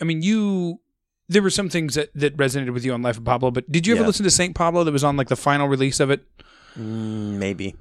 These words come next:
Speaker 1: There's some lyrics in there that are really, he really goes, goes gut on the, uh, sort of the black community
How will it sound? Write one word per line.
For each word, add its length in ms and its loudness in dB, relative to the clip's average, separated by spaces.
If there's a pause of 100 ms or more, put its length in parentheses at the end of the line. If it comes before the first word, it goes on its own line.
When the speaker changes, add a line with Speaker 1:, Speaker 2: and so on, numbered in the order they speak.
(380)
Speaker 1:
There's 180 6
some 200 2
lyrics 340 4
in 120 0
there 200 2
that 140 -2
are 80 -2
really, 600 0
he 100 -4
really 300 2
goes, 480 0
goes 260 -2
gut 260 2
on 240 -2
the, 220 -2
uh, 260 -4 (120)
sort 220 -2
of 60 -8
the 40 -8
black 280 0
community 720 -4